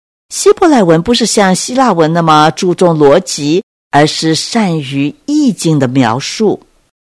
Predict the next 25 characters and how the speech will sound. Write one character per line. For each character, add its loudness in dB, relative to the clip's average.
这 2
一 2
点 0
我 0
们 0
从 0
希 -2
伯 0
来 -2
文 -2
的 0
诗 -2
歌 0
就 -6
可 -4
以 0
体 -8
会 -6
到。 -6
可 2
见 2
希 0
伯 0
来 4
文 0